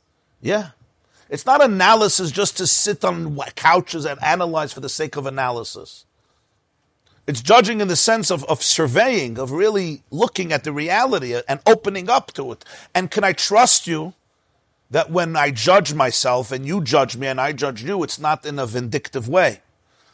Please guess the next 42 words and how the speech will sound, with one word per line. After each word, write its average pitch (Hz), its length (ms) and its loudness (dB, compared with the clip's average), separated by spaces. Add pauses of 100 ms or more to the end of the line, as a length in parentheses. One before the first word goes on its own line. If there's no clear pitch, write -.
(120)
but 127 100 2
it's 131 160 -2
in 139 80 0
a 131 60 -2
way 143 320 4
of 120 160 -2
real 131 500 0
honesty 135 640 0
and 107 180 -8
connection? - 520 -8 (2750)
You 139 120 -4
know, 156 80 0
if 147 120 -4
you 185 120 -2
sit - 360 4
with 143 140 -6
somebody 131 560 -2 (800)
to 120 140 -6
heal 120 480 -2 (680)
and 127 120 -8
you 131 100 -2
feel 175 260 -2
that 151 120 2
they're 135 80 2
just 127 260 -4
judging 143 480 4
you 107 180 -4
and 107 120 -10
criticizing 107 720 -2
you, 113 120 -6
you're 131 160 -6
never 160 220 -4
gonna 160 240 -4
open 151 360 -4
up. - 180 -4
You'll 120 80 -4
become 135 300 -6
more 139 160 -2
defensive. 139 420 -10
This - 140 -8
happens 143 300 -6
constantly. 143 540 -10